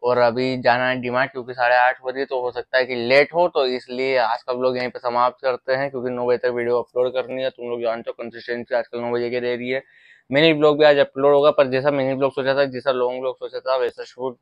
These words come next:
नहीं हो पाया, पर कोई बात नहीं, तुम लोगों को टिप्स दे दिए मैंने। चलो मिलते हैं अब कल के दिन में, ज़्यादा बकवास नहीं करते हैं। अब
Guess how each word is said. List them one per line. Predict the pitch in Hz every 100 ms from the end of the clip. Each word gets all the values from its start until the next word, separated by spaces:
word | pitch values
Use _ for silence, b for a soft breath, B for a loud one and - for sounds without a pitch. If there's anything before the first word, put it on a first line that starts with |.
| 135
नहीं | 131
हो |
पाया, | 131 139 139
पर | - 123 113 _ _ _
कोई | 120 120
बात | 120 113
नहीं, | 127
तुम | 127 117
लोगों | 117
को | 120
टिप्स | - 113 -
दे | 117
दिए | 117 123
मैंने। | 131 131 156 - B B B B B B B _ _
चलो | 127 135
मिलते | 139 123 135
हैं | 127
अब | -
कल | 120
के | 117 127
दिन | 123
में, | 123
ज़्यादा | 120 113
बकवास | 110 110 110 110 113
नहीं | 110
करते | 113 - 117
हैं। |
अब | 123